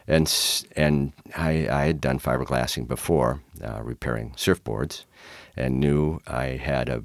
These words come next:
a basic knowledge, and so, uh, worked with that in order to take, make something, um, whimsical,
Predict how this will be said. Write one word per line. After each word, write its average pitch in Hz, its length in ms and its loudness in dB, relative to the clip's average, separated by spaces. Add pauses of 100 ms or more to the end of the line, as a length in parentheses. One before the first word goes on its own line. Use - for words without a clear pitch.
a 65 160 -4
basic 80 400 2
knowledge, 57 680 -4
and 67 280 -2
so, 73 480 2
uh, 71 160 0
worked 76 320 -2
with 82 140 -4
that 90 260 0 (580)
in 135 200 8
order 151 280 6
to 147 140 -4
take, - 500 0
make 92 320 6
something, 90 560 2
um, 78 420 0 (220)
whimsical, - 480 2